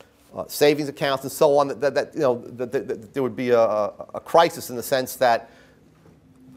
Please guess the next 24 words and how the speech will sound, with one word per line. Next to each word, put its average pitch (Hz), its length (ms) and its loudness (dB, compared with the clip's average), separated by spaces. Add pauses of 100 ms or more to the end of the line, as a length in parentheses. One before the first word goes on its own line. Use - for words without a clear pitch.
(120)
the 113 80 0
records 151 320 2
will 139 80 -4
be 139 80 -6
wiped 143 320 4
out 131 100 4
on 127 80 0
the 127 80 -8
computers. 127 540 -6 (520)
So - 140 2
what 208 160 4
did 349 100 0
the 277 80 0
Fed 214 300 2
do 185 100 -4
to 165 80 -2
calm 156 340 2
fears? 104 560 -8 (500)
What 160 160 8
it 156 100 2
did 277 220 -2
was 98 460 2 (180)
it 143 120 0
injected, 131 720 0